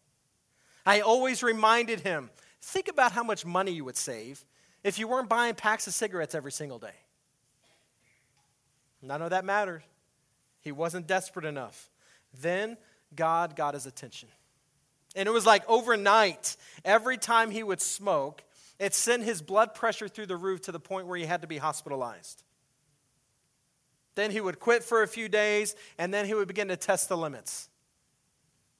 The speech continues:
Smoke one here, smoke one there. But every time he smoked, blood pressure through the roof,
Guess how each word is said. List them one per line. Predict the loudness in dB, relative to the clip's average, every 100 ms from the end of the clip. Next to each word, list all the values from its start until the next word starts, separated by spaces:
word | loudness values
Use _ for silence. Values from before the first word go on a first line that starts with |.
| _ _ _ _
Smoke | -10 -6 -6
one | -6 -6
here, | -4 -2 -2
smoke | -4 -6 -6
one | -6 -6
there. | -4 -2 -4 -10 _ _ _ _ -8
But | -4
every | -2 -4
time | 0 0 0
he |
smoked, | -6 -2 0 0 -2 -18 _
blood | 0 0
pressure | 2 -2 -2
through | -8 -8
the | -4
roof, | -2 -2